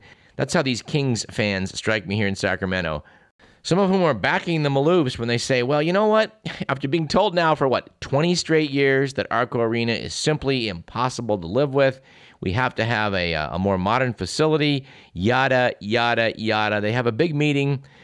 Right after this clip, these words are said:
back east with the N B A, and, uh, George Maloof comes forward and just says, "Well, why don't we just renovate Arco?" Oddly enough, up till that moment, the people were saying, "Why don't we just renovate Arco?"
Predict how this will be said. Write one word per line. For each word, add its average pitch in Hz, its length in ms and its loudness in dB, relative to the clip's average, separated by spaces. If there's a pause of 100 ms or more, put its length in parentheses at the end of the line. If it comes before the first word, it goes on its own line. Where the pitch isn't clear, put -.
(140)
back 135 320 0
east 120 460 -2
with 92 100 -6
the 104 160 0
N 127 140 0
B 117 180 2
A, 110 380 2 (500)
and, 113 240 0
uh, 110 260 0 (440)
George 143 240 2
Maloof 135 320 0
comes 127 220 -2
forward 131 220 2
and 123 100 -2
just 127 160 0
says, 131 260 0 (140)
"Well, - 280 -4 (220)
why - 140 -4
don't 262 80 -2
we 247 80 0
just 233 180 -4
renovate 226 340 4
Arco?" 240 520 0 (920)
Oddly 165 220 4
enough, 156 280 2 (140)
up 208 160 0
till 185 140 2
that 156 240 4
moment, 190 420 2
the - 80 -10
people 175 240 0
were 156 80 2
saying, 143 400 0
"Why 143 200 2
don't 175 100 2
we 156 100 0
just 139 180 0
renovate 139 440 2
Arco?" 156 580 2